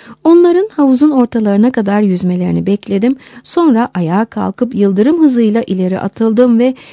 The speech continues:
sevdiğim genç kızın giysisini elime geçirdim. Benim bu kaçırma davranışıma üç korku çığlığı yanıt verdi.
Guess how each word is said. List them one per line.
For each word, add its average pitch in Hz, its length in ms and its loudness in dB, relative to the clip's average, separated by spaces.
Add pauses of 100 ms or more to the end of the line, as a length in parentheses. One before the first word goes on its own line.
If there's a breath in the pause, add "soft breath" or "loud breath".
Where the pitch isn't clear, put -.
(120)
sevdiğim 285 540 0
genç 294 320 0
kızın 220 400 -2
giysisini 202 580 -4
elime 175 260 -6
geçirdim. - 600 -10 (640 loud breath)
Benim 240 280 4
bu 202 100 0
kaçırma 214 540 -4
davranışıma 262 760 0
üç - 220 -6
korku 214 400 -2
çığlığı 185 440 -2
yanıt 175 380 -4
verdi. 175 400 -6